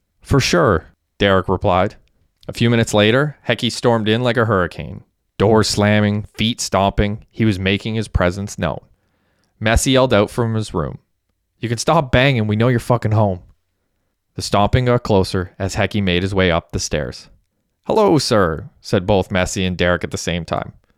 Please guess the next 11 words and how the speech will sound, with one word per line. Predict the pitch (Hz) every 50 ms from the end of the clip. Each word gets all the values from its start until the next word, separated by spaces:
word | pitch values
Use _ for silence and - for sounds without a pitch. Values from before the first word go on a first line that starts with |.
| _ _ _ _ _ _ _ -
"Who | - 143
convinced | - 165 151 135 135 147 139 135 - -
who?" | 143 110 87 76 - - _ _ _ _ _ _ _ _
asked | 101 95 82 - -
Hecky. | - 90 87 - 90 107 123 - _ _ _ _ _ _ _ _ _ _ _ _ _ -
"Who | - - - 160 170 180 175
convinced | - - 160 147 156 156 143 - -
who | - 143 143
to | 143 139
do | 135 139 135
what?" | 127 120 117 127 139 131 113 - - _